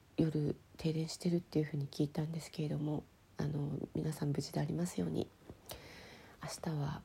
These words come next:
みんなまた元気で会えるといいなと思いました。えー、今日も来てくださってありがとうございます。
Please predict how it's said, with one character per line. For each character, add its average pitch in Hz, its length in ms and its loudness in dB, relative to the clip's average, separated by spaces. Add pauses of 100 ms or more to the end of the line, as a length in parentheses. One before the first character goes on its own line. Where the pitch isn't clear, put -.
(580)
み 156 80 0
ん 156 80 0
な 151 60 2
ま 147 120 0
た 151 120 -4
元 151 200 0
気 - 120 -8
で - 80 -2
会 - 140 -4
え - 40 -8
る - 60 -6
と - 140 -4
い - 40 0
い - 20 -6
な - 80 -6 (200)
と - 80 -4
思 71 160 0
い - 80 -2
ま 151 140 -4
し - 120 -10
た。 - 160 -4 (1800)
え 156 300 -4
ー、 - 60 -12
今 170 100 4
日 143 40 0
も 143 80 0
来 - 100 -10
て - 80 -14
く - 120 2
だ 147 100 0
さ - 140 -8
っ - 100 -10
て - 160 4
あ - 80 4
り 151 100 2
が 147 100 2
と - 120 -4
う 143 40 0
ご 147 60 0
ざ 147 140 0
い 147 60 2
ま 156 120 -6
す。 - 260 -8